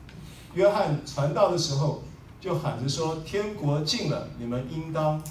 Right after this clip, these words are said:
悔改。”啊，所以同样的经文在马太福音四章十七节，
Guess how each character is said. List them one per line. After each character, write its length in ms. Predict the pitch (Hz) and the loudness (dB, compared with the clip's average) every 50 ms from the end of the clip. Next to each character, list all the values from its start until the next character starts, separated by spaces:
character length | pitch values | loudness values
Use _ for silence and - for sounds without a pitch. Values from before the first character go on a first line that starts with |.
| - - | -10 -6
悔 140 | 151 135 - | -4 -2 0
改。” 260 | - 120 - - - - - - - - - - - - - - - - - - | 0 0 -2 -2 -8 -12 -16 -18 -18 -18 -18 -18 -18 -18 -18 -18 -18 -18 -18 -12
啊， 180 | - 110 110 110 | -10 -8 -8 -6
所 180 | 110 - 156 170 | -6 -4 -2 0
以 320 | 175 170 151 143 131 - - - | 2 4 4 4 4 2 0 0
同 120 | 139 160 | 2 2
样 120 | 196 214 | 4 4
的 120 | 196 180 175 | 4 4 4
经 180 | - 185 202 | 2 2 2
文 240 | 185 165 147 147 151 | 4 4 6 6 4
在 200 | - 185 175 165 | 4 2 2 2
马 140 | 151 139 139 | 2 2 4
太 120 | - 196 143 | 4 2 2
福 120 | 147 156 160 | 2 0 0
音 180 | 156 160 170 | 0 0 -2
四 260 | 180 170 - 202 175 | -2 -2 -2 -2 -2
章 240 | 147 175 170 175 175 | 0 0 0 0 0
十 200 | 165 - - 156 | -2 -2 -4 -4
七 240 | - - - 214 208 | -4 -4 -4 -4 -6
节， 200 | - - - 185 | -6 -6 -6 -8